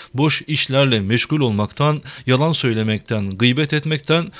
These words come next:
başkalarıyla alay etmekten çok hoşlanır. Başkalarının acıları onu ilgilendirmez. Çünkü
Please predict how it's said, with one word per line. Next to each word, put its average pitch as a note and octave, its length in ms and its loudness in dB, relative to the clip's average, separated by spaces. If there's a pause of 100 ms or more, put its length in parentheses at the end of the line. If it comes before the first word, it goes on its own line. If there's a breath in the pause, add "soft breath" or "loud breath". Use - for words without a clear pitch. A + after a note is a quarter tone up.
(160 loud breath)
başkalarıyla D3+ 800 4
alay C#3 340 2
etmekten B2+ 580 0
çok - 240 -6
hoşlanır. F2+ 460 -6 (600 loud breath)
Başkalarının B2+ 720 2
acıları C#3 520 2 (160)
onu A#2+ 160 0
ilgilendirmez. G2 880 -2 (480 loud breath)
Çünkü E3+ 640 2